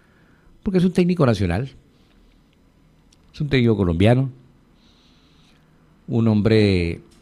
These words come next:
de propuestas, de iniciativas, pero no se le dio, no se le dio.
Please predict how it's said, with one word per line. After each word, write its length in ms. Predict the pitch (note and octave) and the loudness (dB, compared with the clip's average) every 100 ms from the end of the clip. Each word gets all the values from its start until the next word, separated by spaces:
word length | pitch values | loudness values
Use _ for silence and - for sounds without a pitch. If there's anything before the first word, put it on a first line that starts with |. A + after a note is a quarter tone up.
| _ | _
de 260 | - F2 F2+ | -14 -4 -4
propuestas, 680 | F#2 E2+ A#2 D3 D3 B2+ G#2+ | -2 -2 2 0 0 -4 -2
de 80 | |
iniciativas, 880 | F2+ F2 D2+ C#2+ D3 D3+ C3 - - - - - - _ _ _ _ _ - _ _ - - - _ - _ | -2 -2 -2 2 2 2 0 -8 -20 -20 -20 -20 -20 _ _ _ _ _ -20 _ _ -20 -20 -20 _ -20 _
pero 180 | - F#2 | -2 0
no 140 | G2 | 0
se 100 | A#2 | 0
le 80 | F#3+ | 2
dio, 280 | A2+ A2+ D#3 - - _ _ - | 2 2 -2 -10 -20 _ _ -2
no 260 | G#2 A2 | 2 2
se 140 | B2+ E3 | 2 0
le 100 | C3+ | 0
dio. 320 | E2+ D2+ A#2+ | 0 -2 -6